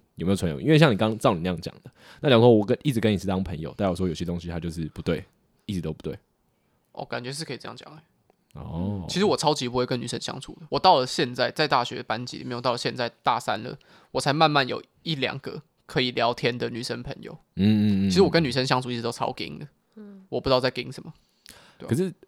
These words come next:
Speaker 1: 我觉得以大部分的，也不要说大部分啦，就以男生来说，这件事情好像本来就比较容易，比较硬。
Speaker 2: 嗯。
Speaker 1: 好像蛮怕被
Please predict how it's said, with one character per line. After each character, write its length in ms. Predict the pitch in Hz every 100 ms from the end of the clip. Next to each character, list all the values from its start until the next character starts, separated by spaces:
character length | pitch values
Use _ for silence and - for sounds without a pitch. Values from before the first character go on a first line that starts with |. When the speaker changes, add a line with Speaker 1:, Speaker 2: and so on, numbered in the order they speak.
| _
Speaker 1:
我 140 | 107
觉 80 | 127
得 40 |
以 40 | 143
大 160 | 139
部 80 | 135
分 180 | 127 120
的， 300 | 92 85 82
也 80 | 98
不 60 | 123
要 60 |
说 40 | 147
大 140 | 123
部 60 | 110
分 140 | 101
啦， 160 | 73 110
就 100 | 156
以 60 | 135
男 200 | 92 90
生 160 | 107 104
来 120 | 80
说， 180 | 80 92
这 100 | 101
件 80 | 92
事 80 |
情 100 | 92
好 100 | 85
像 140 | 78 95
本 160 | 87
来 160 | - 69
就 300 | - 92 82 - _ _ _ -
比 80 | 90
较 100 | 117
容 220 | 92 87
易， 240 | 90 87 98 -
比 80 | 80
较 100 | 85 -
硬。 220 | 76 90 _ _ _ _ _
Speaker 2:
嗯。 320 | 135 120 113 135 - -
Speaker 1:
好 140 | - 95
像 140 | 143
蛮 200 | - 95
怕 180 | 107 117
被 320 | 104 95 87